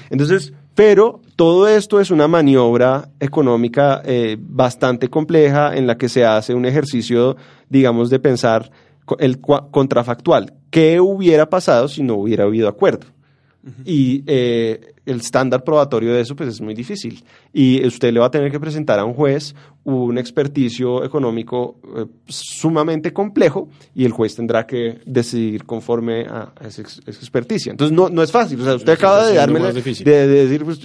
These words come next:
Speaker 1: realmente, toda esa explicación, imagínese, yo soy, yo soy un comprador de pañales y usted me está diciendo que tra-, tengo que traer un experto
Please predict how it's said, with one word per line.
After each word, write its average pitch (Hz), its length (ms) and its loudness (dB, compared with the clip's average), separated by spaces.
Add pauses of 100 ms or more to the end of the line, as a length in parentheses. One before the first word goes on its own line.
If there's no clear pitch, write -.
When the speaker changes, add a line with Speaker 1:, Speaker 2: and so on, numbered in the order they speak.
(140)
Speaker 1:
realmente, 135 640 0 (260)
toda 165 200 4
esa 180 120 -4
explicación, 147 560 -2
imagínese, 160 420 -4
yo 165 80 -4
soy, 160 260 0 (220)
yo 139 80 -6
soy 160 160 -2
un 170 60 -4
comprador 170 420 2
de 143 80 -4
pañales 147 460 -2
y 170 40 -10
usted 143 180 -2
me 139 60 0
está 147 180 -6
diciendo 160 260 -8
que 175 100 -8
tra-, 139 220 2
tengo 135 160 -4
que 143 60 -14
traer 131 560 0 (100)
un 160 100 -2
experto 160 640 0